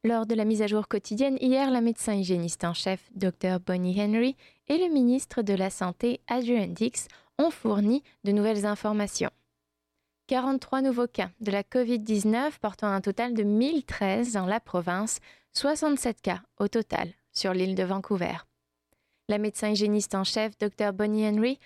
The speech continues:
a autorisé que les ambulances puissent intervenir sans l'appui des pompiers lorsque c'est possible, afin de réduire le risque de contamination des premiers répondants. Le ministre de la Santé, Adrian Dix,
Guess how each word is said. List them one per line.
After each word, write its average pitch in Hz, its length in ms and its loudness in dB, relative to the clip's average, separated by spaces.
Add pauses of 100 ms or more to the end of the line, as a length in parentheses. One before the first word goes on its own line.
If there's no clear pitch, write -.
(180)
a 226 140 0
autorisé 277 600 0
que 302 120 -2
les 240 180 2
ambulances 214 800 0
puissent - 360 -2
intervenir 247 720 2 (240)
sans 320 300 -2
l'appui 208 580 -4
des 196 180 2
pompiers 247 460 0
lorsque 196 280 -4
c'est 269 200 0
possible, 226 480 0 (300)
afin 262 280 -2
de 254 80 2
réduire 220 380 0
le 190 100 2
risque 254 380 0
de 196 120 2
contamination 220 760 0
des 202 100 2
premiers 185 400 -2
répondants. 185 480 -2 (960)
Le 220 100 2
ministre 214 380 -2
de 208 100 0
la 196 160 0
Santé, 233 480 -2
Adrian 208 320 0
Dix, 254 360 -2